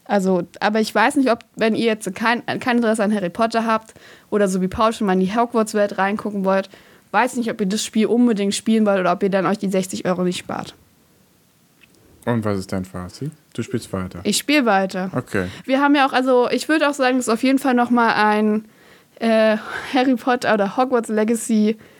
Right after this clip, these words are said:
Speaker 1: Teil zwei Podcast-Folge gibt. Irgendwann, wenn ich bei, weiß ich nicht, neunzig Prozent bin oder sowas.
Speaker 2: Wenn du durch bist,
Speaker 1: Oder wenn
Speaker 2: dann.
Speaker 1: ich durch bin.
Speaker 2: Ja.
Speaker 1: Um dann was zu der Story sagen zu können. Weil ich hab das Gefühl jetzt immer, ich hab's immer noch nicht durchschaut, aber weißt du, ob's am Ende alles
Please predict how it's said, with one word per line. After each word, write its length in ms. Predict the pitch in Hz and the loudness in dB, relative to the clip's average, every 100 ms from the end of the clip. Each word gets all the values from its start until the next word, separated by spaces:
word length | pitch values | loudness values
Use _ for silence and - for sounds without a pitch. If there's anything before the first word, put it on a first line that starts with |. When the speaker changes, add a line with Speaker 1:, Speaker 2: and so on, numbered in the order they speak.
| - - _ _ - - - | -20 -20 _ _ -14 -14 -2
Speaker 1:
Teil 300 | 247 208 202 | 2 2 0
zwei 340 | - 196 202 | -2 0 0
Podcast-Folge 920 | 202 185 - - 175 170 - 185 180 | 0 -2 0 0 0 0 -2 0 0
gibt. 280 | 185 202 - | -2 -4 0
Irgendwann, 280 | 226 247 240 | 0 2 2
wenn 120 | 220 | 2
ich 160 | 214 - | 0 0
bei, 260 | 196 196 196 | 2 2 2
weiß 200 | 214 208 | 0 0
ich 40 | |
nicht, 200 | 180 180 - - - - | -4 -8 -18 -20 -10 0
neunzig 320 | 262 254 269 | 0 0 -2
Prozent 400 | 226 214 208 220 | -2 2 2 2
bin 140 | 185 | 2
oder 180 | 170 160 | 2 0
sowas. 340 | 185 165 160 123 | 0 0 0 2
Speaker 2:
Wenn 120 | 117 | 2
du 80 | 120 | 4
durch 220 | 139 135 | 2 2
bist, 120 | 117 | 0
Speaker 1:
Oder 120 | 233 | 2
wenn 60 | 262 | 4
Speaker 2:
dann. 100 | 254 | 2
Speaker 1:
ich 140 | 254 | 0
durch 320 | 254 254 269 - | 2 2 2 -2
bin. 360 | 180 170 185 - | -4 -2 -4 -2
Speaker 2:
Ja. 220 | 107 98 - - - | 0 0 -2 -16 -4
Speaker 1:
Um 140 | 240 | 0
dann 140 | 262 240 | 2 2
was 160 | 233 - | 0 0
zu 100 | 226 | 0
der 120 | 226 | 0
Story 340 | - 233 233 | 0 0 2
sagen 360 | 190 180 180 175 | 2 2 0 -2
zu 100 | 185 | -4
können. 240 | 190 190 | -2 2
Weil 120 | 185 220 | 2 2
ich 100 | 294 | 0
hab 80 | 285 | -2
das 160 | 247 | -2
Gefühl 240 | 240 - 254 | -2 0 2
jetzt 260 | 240 233 | 2 0
immer, 300 | 247 254 240 | 0 2 0
ich 160 | 220 247 | -2 -4
hab's 140 | 240 | -2
immer 140 | 254 262 | 0 2
noch 60 | |
nicht 220 | 240 240 226 | 0 -2 -2
durchschaut, 380 | 226 - 226 - | -2 0 2 2
aber 60 | 196 | 2
weißt 140 | 214 | 0
du, 40 | 240 | -2
ob's 140 | - | 0
am 100 | 208 | 0
Ende 240 | 220 247 | 2 2
alles 320 | 208 220 220 | 2 0 -2